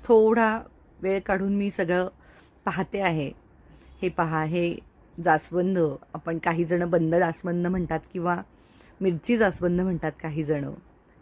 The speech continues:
काही जण लवंगी भास-, अ, जास्वंद म्हणतात. तर हे तेच आहे जे आपण वाहतो. आणि इथे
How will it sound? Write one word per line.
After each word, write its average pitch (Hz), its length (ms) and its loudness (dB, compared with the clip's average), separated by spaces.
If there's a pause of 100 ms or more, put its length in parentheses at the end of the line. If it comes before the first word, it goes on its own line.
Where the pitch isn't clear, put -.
काही 185 140 2
जण 190 160 2
लवंगी 185 440 2
भास-, 175 420 -4
अ, 156 140 -6
जास्वंद 156 480 -2
म्हणतात. 147 440 -4 (1000)
तर 208 140 -2 (100)
हे 190 120 0 (120)
तेच 180 240 0
आहे 147 380 -2
जे 156 120 0
आपण 156 320 -4 (180)
वाहतो. 165 520 -4
आणि 180 240 0
इथे 220 220 -2